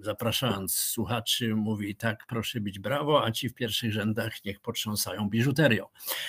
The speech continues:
Więc, e, t-, ten, ten ironiczny dystans był tu, e, był tu niezwykle ważny. Wiele by o tych, e, tekstach jeszcze mówić. Ja zachęcam państwa do podjęcia już na własną rękę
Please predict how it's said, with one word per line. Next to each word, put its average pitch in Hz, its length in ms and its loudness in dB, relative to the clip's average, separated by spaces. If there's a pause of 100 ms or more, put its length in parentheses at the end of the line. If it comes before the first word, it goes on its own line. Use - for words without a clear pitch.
(360)
Więc, 151 420 10
e, 143 280 8 (480)
t-, 165 200 -2
ten, 156 260 4
ten 151 240 4
ironiczny 165 540 4
dystans 156 640 6 (340)
był 156 200 12
tu, 143 440 4
e, 151 240 -2
był 117 220 2
tu 127 120 -2
niezwykle 110 720 -2
ważny. 110 460 -4
Wiele 233 260 12
by 180 120 10
o 165 60 10
tych, - 300 -4
e, 143 160 2
tekstach 156 400 2
jeszcze 147 240 2
mówić. 127 300 2
Ja 139 60 2
zachęcam 139 500 2
państwa 131 340 -2
do 120 160 0
podjęcia 127 680 -4
już 135 180 -6
na 247 100 2
własną 151 360 2
rękę 107 380 -4